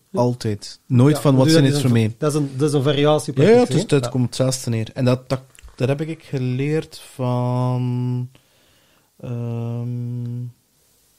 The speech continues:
Speaker 2: een heel duur consultant. Je vroeg vijftigduizend dollar per dag. Ehm,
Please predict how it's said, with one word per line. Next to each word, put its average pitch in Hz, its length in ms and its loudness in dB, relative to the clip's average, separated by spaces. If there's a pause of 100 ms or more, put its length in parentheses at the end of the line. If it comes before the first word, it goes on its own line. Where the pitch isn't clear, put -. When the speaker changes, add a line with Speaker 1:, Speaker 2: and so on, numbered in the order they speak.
(180)
Speaker 2:
een 127 160 0
heel 151 240 4
duur 139 200 2
consultant. 120 600 -4
Je 120 120 -6
vroeg 135 160 -4
vijftigduizend 135 680 -2
dollar 120 280 -2
per 110 220 -6
dag. 110 260 -4 (1160)
Ehm, 113 760 -2